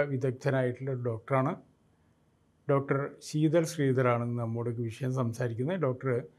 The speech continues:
എൻ എച്ച് എം എന്ന് പറയുന്ന നാഷണൽ ഹെൽത്ത് മിഷൻ്റെ മെഡിക്കൽ ഓഫീസറായിട്ട് ജോലി ചെയ്യുകയാണ്. അതുകൂടാതെ ആയുർ സൗഖ്യം എന്ന പേ-, സൗഖ്യമില്ല, സൗഖ്യമാണ്, കറക്റ്റ് ചെയ്യാം. അതുകൂടാതെ ആയുർ സൗഖ്യ എന്ന പേരിൽ ഇരിങ്ങാടൻ പള്ളിയിൽ ഒരു ക്ലിനിക്കും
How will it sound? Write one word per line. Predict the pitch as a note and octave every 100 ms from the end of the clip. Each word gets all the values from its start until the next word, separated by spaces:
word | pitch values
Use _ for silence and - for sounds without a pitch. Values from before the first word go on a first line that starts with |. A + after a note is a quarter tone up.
| _ D3
എൻ | D#3
എച്ച് | D#3+ D#3+
എം | F3 E3+
എന്ന് | D#3 D3
പറയുന്ന | C3+ C3 C#3+ F3+
നാഷണൽ | C#3 C#3 E3 D3
ഹെൽത്ത് | B2+ D3 C3+
മിഷൻ്റെ | - B2 A#2+ D#3 -
മെഡിക്കൽ | D3 C3 C#3+ C#3
ഓഫീസറായിട്ട് | C3 B2+ C3+ A#2 A#2+
ജോലി | A#2 A2
ചെയ്യുകയാണ്. | B2 A2 G#2+ G3+ _ _ _ _ _ E3
അതുകൂടാതെ | F3 E3 D#3+ E3 E3+ F3
ആയുർ | D#3 F#3 E3+
സൗഖ്യം | E3 C#3+ - A#2 A#2+
എന്ന | C#3 D3+
പേ-, | D3 C#3 -
സൗഖ്യമില്ല, | - C3 B2+ E3 D#3 A2+ B2
സൗഖ്യമാണ്, | A#2+ - D3+ D#3+ D#3 - _ _ _ _ _ -
കറക്റ്റ് | C3+ C3 A#2+
ചെയ്യാം. | G2 - _ _ _ _ _ _ _ -
അതുകൂടാതെ | F3+ F3+ F3 F#3 D3+ C3 C#3+
ആയുർ | C#3 F3 F3+
സൗഖ്യ | D#3+ C#3 D3+ C#3
എന്ന | C3 B2+
പേരിൽ | A#2+ A#2 F#3 E3+
ഇരിങ്ങാടൻ | C3+ C3+ C#3 C#3
പള്ളിയിൽ | B2+ C3 B2+ A3
ഒരു | F#3+ -
ക്ലിനിക്കും | D#3 D3+ D#3 G3